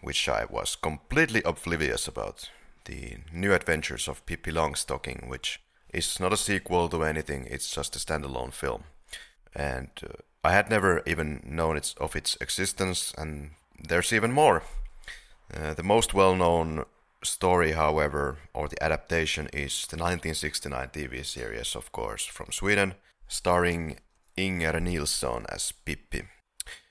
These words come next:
Uh, Lindgren herself was dissatisfied with the forty-nine version, so she wrote this T V series herself, or at least gave some kind of a manuscript. Uh, this T V series was then re-edited and dubbed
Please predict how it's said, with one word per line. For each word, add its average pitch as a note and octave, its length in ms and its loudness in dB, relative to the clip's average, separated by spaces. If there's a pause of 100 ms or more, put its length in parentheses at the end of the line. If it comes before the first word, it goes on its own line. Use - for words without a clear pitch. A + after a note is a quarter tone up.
(220)
Uh, F#2 480 6
Lindgren A#2+ 520 4
herself G#2 540 4
was D#2 240 2
dissatisfied C#2 880 0
with - 220 -8
the C#2+ 220 -4
forty-nine D2+ 640 0
version, C2+ 480 -6 (320)
so D2+ 280 -2
she F#2+ 220 -2
wrote F#2 400 4
this B1+ 200 -4
T D2 180 -6
V C2+ 180 -6
series A#1 600 -6
herself, B1+ 680 -4 (300)
or D2+ 80 0
at D2+ 160 -2
least D2 220 -4
gave C2+ 200 -4
some C2+ 140 -6
kind C#2 180 -8
of C2 60 -10
a C2+ 80 -10
manuscript. - 640 -6 (360)
Uh, E2+ 280 8
this F#2 240 0
T A#2 160 2
V G#2 160 2
series F2 400 2
was E2 200 4
then D#2+ 200 -6
re-edited F2 800 -2 (400)
and D2 180 -8
dubbed D#2+ 300 4